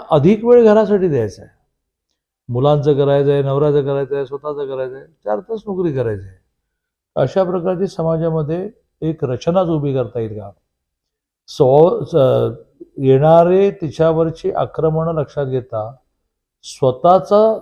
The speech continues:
बचाव, स्वतःचं संरक्षण ती स्वतः करू शकेल, अशा प्रकारच्या लाठीकाठीचे प्रशिक्षणासारखे कार्यक्रम करता येतील का?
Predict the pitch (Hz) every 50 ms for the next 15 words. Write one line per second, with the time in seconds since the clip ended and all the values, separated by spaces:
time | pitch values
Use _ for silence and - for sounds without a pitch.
0 | - - 131 120 127 147 143 - 190 165 135 101 - - - - - _ - _
1 | _ _ _ - 139 131 - - 165 170 156 190 170 - 175 170 170 170 170 -
2 | 170 160 147 170 156 - 151 139 170 170 170 160 147 135 143 139 120 123 113 104
3 | 98 107 - _ _ _ _ _ _ _ _ _ _ _ _ - - 113 - 165
4 | 160 151 147 160 147 - 160 160 147 143 165 151 139 127 120 - 147 147 151 160
5 | 147 151 151 156 135 147 139 - - 151 135 - - 143 139 139 135 120 143 135
6 | 123 135 131 123 131 120 120 113 120 120 117 117 110 107 110 110 104 104 104 101
7 | 101 101 104